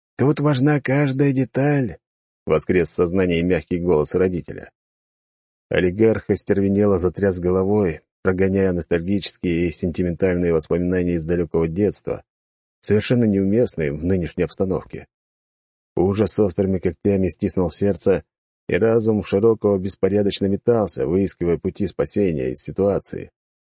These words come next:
Что-то происходящее всё меньше и меньше начинало походить на спектакль.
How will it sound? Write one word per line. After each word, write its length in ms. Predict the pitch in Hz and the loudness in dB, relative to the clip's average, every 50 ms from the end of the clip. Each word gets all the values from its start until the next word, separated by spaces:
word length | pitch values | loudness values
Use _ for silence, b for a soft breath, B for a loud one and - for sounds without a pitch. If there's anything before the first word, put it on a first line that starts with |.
| _ _ _ _ _ _ _ _ _ _ | _ _ _ _ _ _ _ _ _ _
Что-то 340 | - - - 131 123 - 123 | -12 -4 -2 -2 0 0 0
происходящее 840 | - 120 117 117 107 - - 113 110 117 117 117 - - 117 107 104 | 0 0 0 0 0 2 0 2 4 4 4 4 2 2 2 2 2
всё 180 | - - 107 | 2 2 2
меньше 400 | 101 101 104 107 104 - - 113 | 2 4 4 2 2 0 0 2
и 40 | 107 | 2
меньше 380 | 101 98 98 101 101 - - 107 | 4 4 2 2 0 0 0 0
начинало 440 | 101 92 - 104 101 98 95 92 | 0 0 0 0 2 2 2 0
походить 460 | 85 - 95 - 107 104 101 92 78 85 | 0 -2 -2 0 0 2 2 0 -2 -2
на 100 | 90 85 | -4 -2
спектакль. 560 | - - 107 - - 85 78 - - - | -2 -4 -4 -2 -2 -2 -2 -2 -8 -12